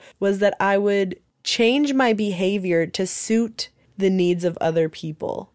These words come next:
I wasn't authentic to who I was. I would kind of mold myself to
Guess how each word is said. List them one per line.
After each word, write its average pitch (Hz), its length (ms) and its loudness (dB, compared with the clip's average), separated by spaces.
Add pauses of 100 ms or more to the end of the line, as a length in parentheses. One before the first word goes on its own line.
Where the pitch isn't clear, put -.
I 175 260 2
wasn't 190 580 0
authentic 175 560 -2
to 170 120 -6
who 165 180 -2
I 156 140 -2
was. 147 400 -4 (100)
I 160 140 4
would 175 380 4 (560)
kind 208 200 2
of 202 160 2
mold 180 580 4
myself 226 800 0 (480)
to 196 680 -2